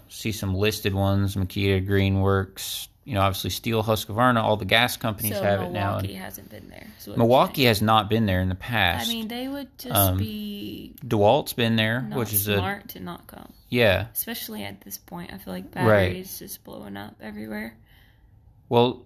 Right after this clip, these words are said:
Speaker 1: DeWalt is kinda like a direct competitor, like, on the drills and on everything, and
Speaker 2: You
Speaker 1: they've
Speaker 2: said
Speaker 1: been there.
Speaker 2: Oh, they have been there.
Speaker 1: Yeah, you know, the yellow and black ones, they've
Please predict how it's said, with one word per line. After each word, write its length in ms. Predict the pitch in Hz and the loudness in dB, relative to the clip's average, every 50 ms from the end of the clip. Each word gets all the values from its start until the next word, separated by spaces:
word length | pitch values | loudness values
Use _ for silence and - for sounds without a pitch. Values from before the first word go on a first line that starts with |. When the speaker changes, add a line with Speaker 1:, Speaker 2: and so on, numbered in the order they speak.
| - | -16
Speaker 1:
DeWalt 540 | - 120 123 117 107 113 120 135 143 147 - | -8 -4 -2 2 4 6 6 8 6 4 2
is 160 | - 113 - | -2 -4 -6
kinda 220 | - - 120 107 104 | -6 -2 -2 0 0
like 180 | 104 101 101 | 0 0 0
a 60 | - 104 | -2 -2
direct 460 | 92 98 95 95 95 98 101 - - | -2 0 2 2 2 2 0 -2 -4
competitor, 540 | - 101 98 - 98 98 98 95 98 101 98 | -6 -4 0 2 2 4 4 4 4 4 4
like, 220 | 98 95 92 - | 4 4 4 2
on 140 | 104 98 98 | 0 2 2
the 80 | 95 | 2
drills 560 | 90 95 101 101 101 101 98 98 101 95 - 98 | 0 2 2 2 4 4 4 2 0 0 0 0
and 80 | 98 | 2
on 140 | 98 95 95 | 2 2 2
everything, 500 | 95 104 110 107 101 101 - 95 95 95 | 2 2 0 0 -2 0 0 0 2 2
and 80 | 92 92 | 2 4
Speaker 2:
You 60 | 95 | 4
Speaker 1:
they've 60 | 110 | 4
Speaker 2:
said 40 | 113 - | 4 2
Speaker 1:
been 120 | 104 95 | 2 2
there. 260 | 92 92 92 104 113 - - | 2 2 0 0 -2 -6 -14
Speaker 2:
Oh, 100 | 185 185 | -16 -16
they 100 | 185 185 | -14 -14
have 200 | 185 190 - - - | -14 -16 -16 -20 -20
been 140 | - - - | -20 -20 -10
there. 40 | - | -2
Speaker 1:
Yeah, 100 | - 135 | 0 2
you 160 | 107 104 107 110 | 4 4 4 2
know, 100 | 107 104 | 2 2
the 80 | 104 107 | 2 2
yellow 280 | 107 107 104 104 104 | 2 4 4 2 2
and 100 | 101 98 | 0 2
black 300 | 104 101 101 101 101 - | 2 4 4 2 2 0
ones, 180 | 120 110 107 - | -4 -4 -4 -4
they've 220 | 110 110 107 107 | -4 -4 -4 -6